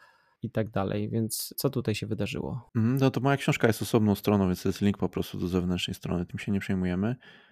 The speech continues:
Speaker 2: E, guide do Pythona mieliśmy napisany w Markdownie. Napisałem sobie bardzo prosty generator. W ogóle jeden z tutoriali na stronie Next.jsa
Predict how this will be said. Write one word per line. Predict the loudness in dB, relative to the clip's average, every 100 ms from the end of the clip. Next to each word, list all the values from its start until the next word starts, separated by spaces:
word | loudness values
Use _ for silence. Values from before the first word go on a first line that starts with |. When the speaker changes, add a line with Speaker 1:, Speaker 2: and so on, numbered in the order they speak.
| _ _
Speaker 2:
E, | -2
guide | 4 6 8 6 2
do | 2
Pythona | 4 2 4 2 4
mieliśmy | 4 2 2
napisany | 0 0 0 0 0
w | 0
Markdownie. | -2 2 2 4 2 0 -2 -6 -20 -4
Napisałem | -2 -2 -2 2 2 2
sobie | 2 2
bardzo | 2 2 0
prosty | -2 -2 -2
generator. | -2 2 2 0
W | -2
ogóle | 4 6 6 4
jeden | 4 4
z | 2
tutoriali | -2 -2 2 6 6 6
na | 2 0
stronie | -2 0 0 2
Next.jsa | -2 -4 -4 0 0 2 0